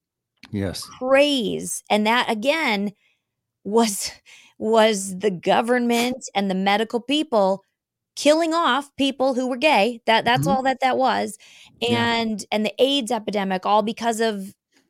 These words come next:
Speaker 2: ultimately Fauci and these, these vaccines and the things that he was giving these individuals. Why, why do you think, I, I don't know if this is even a question,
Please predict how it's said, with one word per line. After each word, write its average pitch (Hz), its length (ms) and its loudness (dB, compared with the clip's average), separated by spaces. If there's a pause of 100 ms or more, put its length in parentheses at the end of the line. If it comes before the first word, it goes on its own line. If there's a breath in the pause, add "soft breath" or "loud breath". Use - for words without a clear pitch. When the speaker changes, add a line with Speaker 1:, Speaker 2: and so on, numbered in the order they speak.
(140)
Speaker 2:
ultimately 226 480 -6
Fauci 226 520 0
and 196 140 -2
these, 190 340 -4
these 190 340 -4
vaccines 214 560 -4
and 190 120 -4
the 175 40 -4
things 226 360 -2
that 233 120 -2
he 226 120 -6
was 226 220 -4
giving 262 380 -4
these 202 180 -4
individuals. 190 640 -2 (560 loud breath)
Why, 269 520 -2 (200)
why 254 400 -2
do 453 80 2
you 381 180 4
think, 247 640 -2 (1200)
I, 226 100 -12 (120)
I - 20 -4
don't 269 220 0
know 240 160 4
if 185 100 -2
this 226 180 0
is 220 140 -6
even 220 220 0
a 185 60 2
question, 196 800 -2